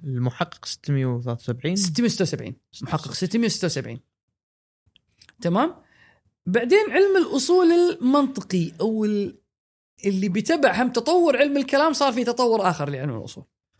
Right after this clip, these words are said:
Speaker 2: دخل علم المنطق داش في الأصول، و-، وصار في توسع على مستوى القبول الظنون. راح أبين هالشيء إن شاء الله. يبدي من العلامة الحلي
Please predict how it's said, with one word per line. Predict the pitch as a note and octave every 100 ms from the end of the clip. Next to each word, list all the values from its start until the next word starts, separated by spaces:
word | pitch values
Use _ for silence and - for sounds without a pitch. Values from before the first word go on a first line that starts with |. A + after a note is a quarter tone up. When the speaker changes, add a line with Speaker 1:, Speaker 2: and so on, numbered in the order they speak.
| - - - -
Speaker 2:
دخل | A3+ B3 G3 E3 E3+ E3
علم | G3+ F#3
المنطق | F3 F#3 F#3 F#3 D#3
داش | D#3 F3+ D#3+ C#3+
في | -
الأصول، | D3+ - - E3 A3 C4+ - _ _ _ _ _ _
و-، | - G3 G#3 G3 -
وصار | G#3 - E4 D#4+
في | - D4+
توسع | D4+ C4+ D#4+ E4 - A#3+
على | G3 A3
مستوى | A#3 B3 - A3+ A#3 B3 B3+ -
القبول | F3+ E3+ D#3 D3 D3 F3 F#3+ G#3+
الظنون. | E3+ C#3 D3 C3 C3 - _ _ _ _ - -
راح | D3 D#3+
أبين | F3 D#3+
هالشيء | C#3 B2+ C3
إن | B2
شاء | C3
الله. | D3+ B3+ - - F#3+ D3
يبدي | A#3 F4+ A3 F3
من | A3 F4+
العلامة | D#4 A3 C#4+ C#4+ D4 C4+
الحلي | C4 - C4 B3 B3+